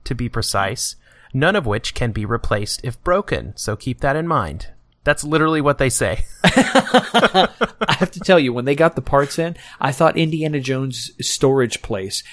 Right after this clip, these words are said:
Speaker 2: had shipped them a bunch of stuff by mistake with the amount of boxes that were in there.
Speaker 1: Possibly,
Speaker 2: Oh, and I,
Speaker 1: right.
Speaker 2: and I found out they actually used those boxes in a different film. They were actually in the background of a film that was, I think, three or four years later.
Speaker 1: Oh, cool.
Speaker 2: The same,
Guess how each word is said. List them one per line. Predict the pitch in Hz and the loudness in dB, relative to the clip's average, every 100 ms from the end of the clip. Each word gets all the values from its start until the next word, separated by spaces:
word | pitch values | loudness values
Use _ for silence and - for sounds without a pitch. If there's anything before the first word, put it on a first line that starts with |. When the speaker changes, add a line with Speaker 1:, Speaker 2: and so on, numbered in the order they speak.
| - | 0
Speaker 2:
had | 311 | 2
shipped | - 269 135 | 4 2 2
them | 269 127 | 0 2
a | |
bunch | 123 123 | 2 0
of | 127 | -2
stuff | - 131 | 0 0
by | 127 | 2
mistake | 120 110 - 135 120 | -2 -2 -2 -2 -2
with | - | -4
the | 120 | -6
amount | 117 113 | -4 -6
of | 107 | -8
boxes | 101 107 110 - 110 107 | -6 -6 -6 -10 -10 -10
that | 104 | -10
were | 104 | -12
in | 98 98 | -16 -18
there. | 98 90 - - | -18 -18 -14 0
Speaker 1:
Possibly, | 147 143 - 120 190 | 2 2 0 2 4
Speaker 2:
Oh, | |
and | 170 | 4
I, | 165 | 0
Speaker 1:
right. | 123 120 - _ | -4 -6 -8 _
Speaker 2:
and | 170 | 2
I | 165 | 2
found | 202 190 | 2 2
out | 190 | 2
they | 147 | 2
actually | 160 - 139 | 2 2 -2
used | 131 143 | -2 -2
those | 131 123 | -2 -2
boxes | - 123 - 120 | 0 0 0 -8
in | 120 | -8
a | 107 | -10
different | 113 104 107 | -12 -12 -10
film. | 131 107 101 | -6 -6 -8
They | - | -4
were | 127 | -2
actually | 123 127 - | 0 -2 -4
in | 123 | -6
the | 113 | -6
background | 113 120 123 113 | -8 -8 -8 -8
of | 110 | -12
a | |
film | 107 - 123 120 | -12 -8 -6 -6
that | 117 | -8
was, | 113 - | -8 -8
I | 110 | -10
think, | 123 110 | -12 -8
three | - | -2
or | 127 | -2
four | 127 123 | 0 -2
years | 117 113 117 | -2 -6 -6
later. | 113 113 101 - - | -6 -6 -10 -10 -2
Speaker 1:
Oh, | 196 | 0
cool. | - - | 2 2
Speaker 2:
The | |
same, | 165 - 139 143 139 | 2 0 0 -2 -6